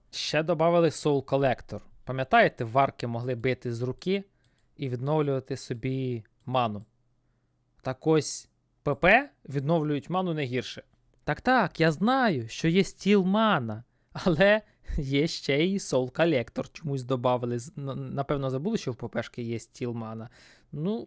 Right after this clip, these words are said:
ладно, треба тоді, ну, я не знаю, в П П шці, якщо вдягнутися як фізу, вдягнути в пуху в руку якусь нормальну і наносити урон, то в П П шки, по-моєму, буде постійна мана. Ви зрозуміли, да, що в П П шки з маною на качі взагалі проблем немає.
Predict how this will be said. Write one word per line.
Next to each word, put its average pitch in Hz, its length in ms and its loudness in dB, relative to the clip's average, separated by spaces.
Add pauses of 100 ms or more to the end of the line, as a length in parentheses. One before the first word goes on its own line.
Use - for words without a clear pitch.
(120)
ладно, 175 640 0
треба 185 480 2
тоді, 170 540 -6
ну, 170 80 -4
я 170 120 2
не 160 60 0
знаю, 147 240 -2
в 117 80 -14
П - 140 -14
П 143 160 -2
шці, - 200 -10
якщо 135 320 -2 (580)
вдягнутися 139 1400 -2
як 135 240 -6
фізу, 151 600 -6 (500)
вдягнути 143 640 -2
в 123 180 -14 (120)
пуху 180 320 -2
в 143 80 -4
руку 127 320 -4
якусь 120 360 -8
нормальну 123 460 -6
і 123 80 -6
наносити 131 520 -4
урон, 165 340 0
то 139 180 -2
в 143 140 -6
П - 160 -8
П 160 180 0
шки, - 180 -10
по-моєму, 147 400 -6
буде 147 240 -4
постійна 127 500 -8
мана. 107 300 -10 (380)
Ви 165 160 2
зрозуміли, 156 520 -2
да, 160 160 0
що 143 160 -6
в - 80 -12
П 139 140 -6
П 151 180 2
шки - 200 -6
з 123 60 -10
маною 139 380 -2
на 123 120 -8
качі 139 600 -4
взагалі 131 400 0
проблем 117 420 -6
немає. 110 340 -8